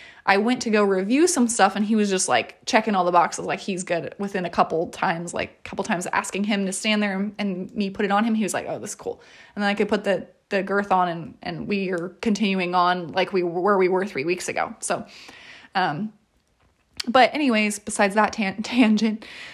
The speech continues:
um, I need to explain a little bit about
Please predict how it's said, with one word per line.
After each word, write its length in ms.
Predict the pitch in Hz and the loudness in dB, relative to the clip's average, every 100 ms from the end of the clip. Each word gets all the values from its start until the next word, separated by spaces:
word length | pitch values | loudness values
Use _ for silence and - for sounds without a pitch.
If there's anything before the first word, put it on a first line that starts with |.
| - - | -8 2
um, 400 | 226 214 190 - | 2 2 0 -2
I 100 | 214 | 2
need 180 | 226 220 | 4 2
to 180 | 247 226 | 2 0
explain 560 | 220 - 208 190 185 | 0 -2 0 0 0
a 80 | 180 | -2
little 180 | 190 202 | 0 0
bit 320 | 190 175 - | 2 2 0
about 460 | 208 185 165 - | 0 4 4 0